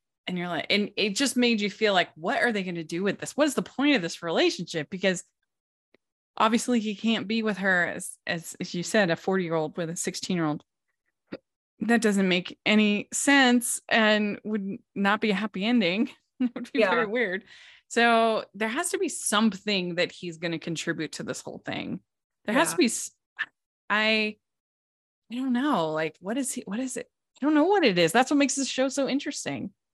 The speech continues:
Speaker 2: Yeah. I don't know. I, I almost think that it's maybe more of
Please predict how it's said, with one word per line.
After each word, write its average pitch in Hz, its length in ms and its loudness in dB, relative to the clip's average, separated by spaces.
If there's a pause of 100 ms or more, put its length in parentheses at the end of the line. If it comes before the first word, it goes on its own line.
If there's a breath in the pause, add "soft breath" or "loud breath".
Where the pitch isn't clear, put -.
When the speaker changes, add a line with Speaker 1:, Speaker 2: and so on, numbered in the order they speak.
(180)
Speaker 2:
Yeah. 185 220 -2
I - 560 -8
don't 554 480 4
know. 453 60 -8
I, - 100 -4
I 440 40 0
almost 523 320 0
think 480 200 -2
that 480 140 0 (100)
it's 453 180 -6
maybe 370 320 -6
more 359 380 -6 (120)
of 370 60 -10